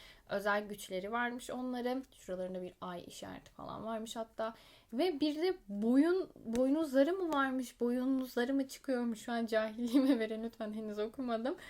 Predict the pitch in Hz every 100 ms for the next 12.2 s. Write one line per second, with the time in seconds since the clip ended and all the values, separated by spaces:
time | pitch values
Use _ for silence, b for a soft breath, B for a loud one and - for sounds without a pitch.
0 | B B 320 339 349 349 349 285 254 285
1 | 294 277 - 247 - - 226 220 240 -
2 | 320 339 339 277 269 277 - 226 233 302
3 | 254 294 381 247 285 285 233 233 311 339
4 | 294 - 247 254 226 233 311 349 302 240
5 | 254 233 - 202 202 208 269 294 240 226
6 | 214 226 214 180 - 220 294 B B B
7 | - 226 - 240 233 208 190 185 185 196
8 | 208 - 185 202 277 277 - - - -
9 | - - - - 196 190 196 185 - -
10 | 170 175 196 - 175 185 185 180 - -
11 | 208 214 214 208 185 185 180 180 185 185
12 | 214 339